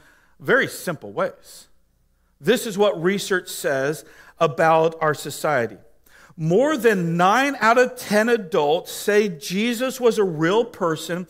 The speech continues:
who actually lived. Ninety-two percent of Americans say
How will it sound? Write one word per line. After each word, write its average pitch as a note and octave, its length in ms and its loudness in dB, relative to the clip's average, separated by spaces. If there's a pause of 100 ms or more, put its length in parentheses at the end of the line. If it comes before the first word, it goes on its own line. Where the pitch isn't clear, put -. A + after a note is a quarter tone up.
(260)
who F#3+ 340 2
actually B3 680 0
lived. F3 380 2
Ninety-two D#4 1120 0
percent C#4 760 -4
of A#3 200 0
Americans B3 880 0 (260)
say A3 920 2